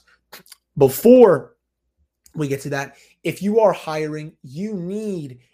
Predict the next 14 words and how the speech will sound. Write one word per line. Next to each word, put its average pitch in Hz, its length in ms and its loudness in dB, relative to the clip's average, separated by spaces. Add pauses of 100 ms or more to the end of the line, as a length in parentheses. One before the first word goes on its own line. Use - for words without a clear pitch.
(120)
Indeed, 127 480 -16
because 143 240 -12
Indeed 156 300 -10
is 143 80 -8
the 139 80 -10
hiring 143 300 -10
partner 151 260 -12
where 131 140 -14
you 143 120 -12
can 123 140 -14
attract, 156 480 -10
interview, 143 300 -10
and 135 80 -14
hire 135 440 -10